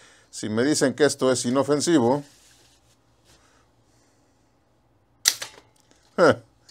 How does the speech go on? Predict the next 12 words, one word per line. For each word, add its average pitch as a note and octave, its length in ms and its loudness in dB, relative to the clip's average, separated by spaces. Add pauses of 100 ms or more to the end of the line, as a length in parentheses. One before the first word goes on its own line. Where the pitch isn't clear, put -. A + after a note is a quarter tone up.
(840)
un G3+ 180 6
ojo A3+ 240 10
después, - 1120 8 (1000)
pues A2+ 140 -4
vuelves D#3 320 2
a D#3 60 6
leer C#3+ 220 6
esto D3 320 2
de B2+ 80 2
inofensivo B2 640 0
y C3+ 80 -2
dices, B2 460 -2